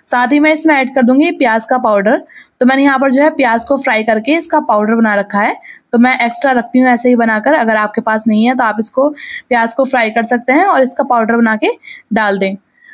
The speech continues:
और आप चाहें तो मार्केट से ही तली हुई प्याज आती है, उसका पाउडर म-, बना के भी डाल सकते हैं या फिर आप इसको स्टोर करके भी रख सकते हैं। अब मैं इसको हल्की आंच पे जो है जब तक पकाऊंगी जब तक इसकी कंसिस्टेंसी जो है गाढ़ी नहीं हो जाती। तो अब मैं इस पे ढक्कन ढक दूंगी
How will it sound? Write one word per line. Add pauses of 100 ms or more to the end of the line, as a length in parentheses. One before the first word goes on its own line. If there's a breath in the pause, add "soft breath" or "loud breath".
(100 soft breath)
और (300)
आप
चाहें
तो
मार्केट
से
ही
तली
हुई
प्याज
आती
है,
उसका
पाउडर
म-, (340)
बना
के
भी
डाल
सकते
हैं (380 loud breath)
या
फिर
आप
इसको
स्टोर
करके
भी
रख
सकते
हैं। (480)
अब
मैं
इसको
हल्की
आंच
पे
जो
है
जब
तक
पकाऊंगी
जब
तक
इसकी
कंसिस्टेंसी
जो
है
गाढ़ी
नहीं
हो
जाती। (460 loud breath)
तो
अब
मैं
इस
पे
ढक्कन
ढक
दूंगी